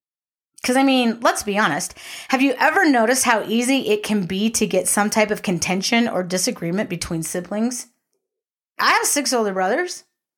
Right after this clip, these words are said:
and an older sister. You wanna see something get heated? Harringtons, we were taught to battle it out to the death, right? We had wrestle-offs and box-offs and, oh my gosh,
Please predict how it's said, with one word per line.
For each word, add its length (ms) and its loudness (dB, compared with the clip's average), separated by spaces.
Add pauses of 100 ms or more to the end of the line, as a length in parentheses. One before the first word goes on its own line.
(280)
and 100 -2
an 60 0
older 220 0
sister. 580 -2 (800)
You 140 2
wanna 220 2
see 180 -2
something 420 0
get 160 -2
heated? 720 0 (560)
Harringtons, 580 0
we 140 -2
were 100 -2
taught 300 0
to 100 -2
battle 440 0
it 100 0
out 160 0
to 80 4
the 100 2
death, 540 0 (680)
right? 400 0 (840)
We 100 2
had 140 2
wrestle-offs 720 2
and 180 -4
box-offs 800 0
and, 380 0
oh 260 -4
my 220 -6 (160)
gosh, 540 0